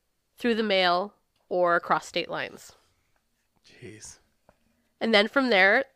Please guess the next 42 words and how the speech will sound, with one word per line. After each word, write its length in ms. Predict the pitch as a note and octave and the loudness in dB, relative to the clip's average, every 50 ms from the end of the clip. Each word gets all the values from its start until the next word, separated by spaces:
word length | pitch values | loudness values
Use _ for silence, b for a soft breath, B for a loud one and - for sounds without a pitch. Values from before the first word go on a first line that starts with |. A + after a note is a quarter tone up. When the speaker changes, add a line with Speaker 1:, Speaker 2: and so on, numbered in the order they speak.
| _ _ _ _ | _ _ _ _
Speaker 1:
states 420 | - - - - G3+ F#3+ - - | -20 -4 0 2 2 2 0 -4
passed 340 | - - G#3+ G3 F#3+ - - | -2 2 2 2 2 0 -2
their 140 | G3 F#3 - - | -2 -2 2 2
own 200 | C4 D4+ C#4+ A#3+ | 2 2 2 2
versions 440 | A3 G#3 G3+ G3 - G#3 G3 F#3+ G3 | 2 0 0 0 -2 -4 -4 -2 -2
of 120 | F#3 F#3 | -2 -2
it 140 | F#3+ F#3 F3+ | -4 -4 -4
with 140 | F#3+ F#3 - | -6 -8 -4
varying 460 | G#3+ B3+ C4 C4 C4 B3+ B3 A3+ A3+ | 0 2 2 4 2 2 -2 -4 -4
twists 500 | - - - - G#3+ G#3 - - - - | -8 -8 -4 -4 -4 -4 -6 -12 -10 -8
and 80 | G#3 F#3 | -8 -8
consequences. 920 | - - E3+ E3 - - - - - D3 D3 - - E2 D#2 - - - - _ | -4 -6 -6 -6 -6 -12 -14 -14 -14 -14 -14 -14 -14 -14 -14 -14 -16 -20 -10 _
Speaker 2:
Of 160 | A#2+ A2 G2 | -2 -2 -2
course. 340 | - - F2+ E2 F#2 - - _ _ _ _ _ _ _ _ _ _ _ | -2 -6 -8 -8 -8 -14 -20 _ _ _ _ _ _ _ _ _ _ _
Speaker 1:
And 100 | - A#3+ | -8 -4
just 220 | A3+ D4 D#4 - - | 2 2 2 2 0
to 60 | D4 | -6
paint 220 | - - A#3 F#3+ F#3+ | -4 -2 -4 -4 -4
the 60 | G3+ | -2
picture 320 | - F#4+ G4 - - F4 | -2 -2 -2 0 -2 -2
for 120 | D4+ - D4 | -2 -2 -4
you 200 | C4 A#3 A3+ G#3+ | -2 -2 -2 -2
a 60 | G3+ | -2
bit, 440 | F#3+ F#3+ F3+ G3+ G3 - - - - _ | -2 -2 -2 -2 -4 -6 -12 -20 -12 _
one 120 | - A#3 | -2 -2
of 120 | A3 G#3 G3 | -2 -2 -2
the 80 | G#3 | -4
worst 260 | G3+ G3 G3+ A3 - - | -2 0 -2 -2 -2 -6
states 420 | - - G3+ F#3+ G#3+ - - - | -6 -2 -2 -2 -2 -4 -8 -6
was 240 | G#3+ F#3+ F#3 - - - - | -6 -6 -6 -8 -12 -20 -6
Connecticut, 560 | - D#4 D4 E4 D#4 B3 - - - - - - _ _ _ _ _ _ _ _ _ _ _ _ _ _ _ _ _ _ _ _ | -4 0 0 2 0 0 -2 -4 -8 -10 -12 -16 _ _ _ _ _ _ _ _ _ _ _ _ _ _ _ _ _ _ _ _
where 120 | A3 G#3+ | 0 2
using 340 | A3 A3 A3 G#3+ - A3+ G#3 | 2 2 -2 -4 -4 -4 -4
birth 240 | - F#3+ F#3+ F#3+ - | 0 0 -2 -2 -2
control 460 | - G#3+ - - G3 F3+ F#3 F#3+ F3 | -6 -8 -4 -2 -2 0 0 0 0
at 80 | F#3 F#3+ | 2 4
all 260 | G3+ G#3+ G3 F#3 F3 | 6 6 6 4 4
was 240 | F3 F3+ F3 F3 - | 2 0 0 -2 -6
against 300 | F3+ - E3+ D3+ - - | -8 -6 -6 -8 -6 -8
the 80 | - E3+ | -8 -6
law. 280 | E3+ G#3 G3+ - - - _ _ _ _ _ _ _ _ _ _ _ _ _ _ _ _ _ _ _ _ _ _ _ _ _ _ _ _ | -4 -4 -4 -4 -6 -12 _ _ _ _ _ _ _ _ _ _ _ _ _ _ _ _ _ _ _ _ _ _ _ _ _ _ _ _
Speaker 2:
Interesting. 480 | - A#2 - - G2+ - - - F2 | -20 -20 -18 -18 -20 -20 -20 -20 -20